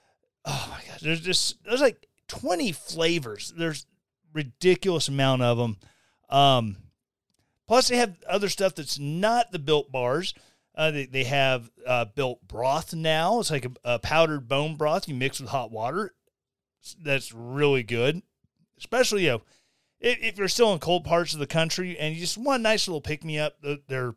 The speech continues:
mixed with some hot water, and it's, it's like dri-, drinking a cup of soup. It's so good. You know, they also had the, uh, the Built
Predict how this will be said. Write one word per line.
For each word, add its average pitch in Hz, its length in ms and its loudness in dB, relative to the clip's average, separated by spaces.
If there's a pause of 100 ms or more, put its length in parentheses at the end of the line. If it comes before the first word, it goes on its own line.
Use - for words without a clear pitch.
(1400)
mixed 202 200 -2
with 196 120 -2
some 139 100 -6
hot 160 260 0
water, 147 460 2
and 131 400 0
it's, 180 300 -4
it's 202 180 2
like 175 200 -2
dri-, 165 220 -4 (140)
drinking 160 380 -2
a 123 60 -2
cup 131 260 -4
of 104 100 -10
soup. 120 400 -2
It's 113 260 -8 (140)
so 127 320 -2
good. 104 300 -8 (560)
You 190 80 -4
know, 185 160 2
they 156 160 0
also 160 220 0
had 160 100 0
the, 143 240 0
uh, 131 100 -4 (540)
the 160 80 -8
Built 175 300 0